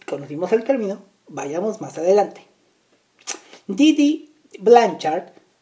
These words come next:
ba-, nació bajo el nombre de Claudine Peter en Chuck Bay, Luisiana, en mil novecientos sesenta y siete.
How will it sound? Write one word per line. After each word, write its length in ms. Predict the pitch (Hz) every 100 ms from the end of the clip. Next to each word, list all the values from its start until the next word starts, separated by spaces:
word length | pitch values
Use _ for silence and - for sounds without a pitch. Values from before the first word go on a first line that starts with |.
| -
ba-, 240 | 190 190
nació 340 | 202 208 - 320
bajo 260 | 311 -
el 100 | 220
nombre 320 | 196 214 202 165
de 180 | 156
Claudine 520 | 160 202 190 240 311 320
Peter 420 | 220 185 175 - _
en 320 | 180 180 -
Chuck 300 | - - 196
Bay, 340 | 185 170 - -
Luisiana, 640 | 175 180 277 220 180 196 - _ -
en 180 | 190 202
mil 100 | 214
novecientos 400 | 233 202 143 135
sesenta 360 | - 139 135
y 20 | 147
siete. 280 | 247 240